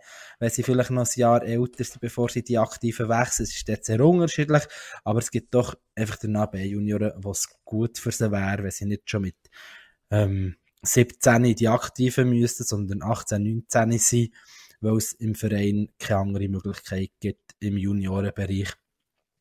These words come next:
Und sie sich einfach in dieser Zeit nochmal, ähm, körperlich recht können entwickeln. Das zu dem.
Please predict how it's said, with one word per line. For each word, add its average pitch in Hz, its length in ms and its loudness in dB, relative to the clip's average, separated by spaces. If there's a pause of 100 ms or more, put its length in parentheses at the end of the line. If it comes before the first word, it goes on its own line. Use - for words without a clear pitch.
(180)
Und 123 80 2
sie 101 120 -2
sich 110 140 2
einfach 120 240 4
in 120 60 2
dieser 113 240 4
Zeit 131 180 -2
nochmal, 120 400 4 (460)
ähm, 104 320 -2
körperlich 131 520 6
recht 110 240 0
können 147 300 8
entwickeln. 107 640 2 (800)
Das 151 400 6
zu 123 120 2
dem. 170 640 4